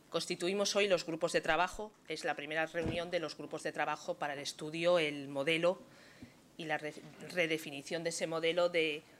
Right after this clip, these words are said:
<coughs> perdón, de la ley de atención residencial. El elaborar una ley de atención residencial fue un compromiso de legislatura.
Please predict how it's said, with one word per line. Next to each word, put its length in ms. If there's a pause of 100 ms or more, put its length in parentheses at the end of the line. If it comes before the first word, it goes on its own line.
(260)
<coughs> 480
perdón, 260 (400)
de 180
la 120
ley 100
de 60
atención 360
residencial. 640 (720)
El 120
elaborar 380
una 160
ley 160
de 60
atención 460
residencial 680
fue 220
un 100
compromiso 480
de 80
legislatura. 720